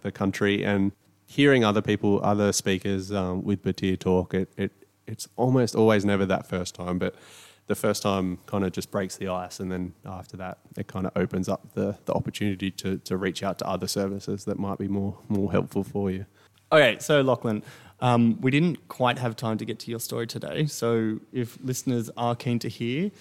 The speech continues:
Speaker 2: um, they're gonna have to seek out some Batyr events. Yeah,
Speaker 1: Yeah.
Speaker 2: sweet as. Okay, we'll go to some, uh, Batyr events, guys.
Speaker 1: Yeah.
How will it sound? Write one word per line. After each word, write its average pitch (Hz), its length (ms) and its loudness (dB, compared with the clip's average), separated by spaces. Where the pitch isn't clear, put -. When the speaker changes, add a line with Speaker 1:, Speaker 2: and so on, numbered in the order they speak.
Speaker 2:
um, 110 240 0
they're 110 80 0
gonna 120 160 -2
have 113 180 -6
to - 80 -18
seek - 260 -8
out 110 160 -10
some 117 160 -4
Batyr 110 360 -2
events. 117 500 -2
Yeah, 147 280 -2
Speaker 1:
Yeah. - 100 0
Speaker 2:
sweet 175 360 -4
as. 160 280 0
Okay, 143 280 0
we'll 175 120 -2
go 165 220 -2
to 151 60 -2
some, 147 280 -6
uh, 131 220 6
Batyr 131 360 0
events, 123 300 -6
guys. 160 400 -2
Speaker 1:
Yeah. 110 260 4